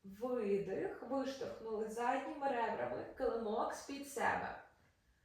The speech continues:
Видих. Тримаємо опору в криш.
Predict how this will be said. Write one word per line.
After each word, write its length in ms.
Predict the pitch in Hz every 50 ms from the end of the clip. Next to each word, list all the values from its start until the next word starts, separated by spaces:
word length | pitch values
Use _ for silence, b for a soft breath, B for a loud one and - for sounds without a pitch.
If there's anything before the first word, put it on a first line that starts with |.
| b b b b _ _
Видих. 800 | 202 214 233 240 269 285 247 226 214 - 214 262 330 330 - -
Тримаємо 580 | 311 302 277 247 240 - 277 311 339 349 - -
опору 540 | - - - - - 254 277 302 294 285
в 180 | - - - -
криш. 720 | - 233 202 190 202 - 269 339 - - - - - B